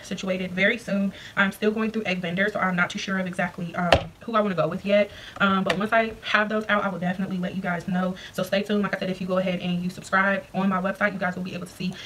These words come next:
exactly when I have those coming out, and you'll be the first to get those with coupon codes, okay? Um, so to apply my eyelashes, again, I use hair glue. I do not use, um, regular lash glue simply because I feel like it goes on better to me. It takes less time to dry. It gets tacky,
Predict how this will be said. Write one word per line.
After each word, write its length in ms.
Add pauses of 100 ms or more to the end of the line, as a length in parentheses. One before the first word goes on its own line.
exactly 280
when 180
I 60
have 160
those 140
coming 180
out, 140
and 80
you'll 100
be 80
the 80
first 260
to 60
get 160
those 220
with 120
coupon 300
codes, 320 (320)
okay? 300 (180)
Um, 160
so 140
to 80
apply 200
my 280
eyelashes, 420
again, 320
I 80
use 340 (280)
hair 140
glue. 200
I 80
do 80
not 200
use, 260 (320)
um, 340 (920)
regular 280
lash 320
glue 200
simply 180
because 240
I 60
feel 100
like 140
it 60
goes 260
on 220 (320)
better 260
to 100
me. 200
It 120
takes 220
less 160
time 280
to 100
dry. 400
It 120
gets 160
tacky, 400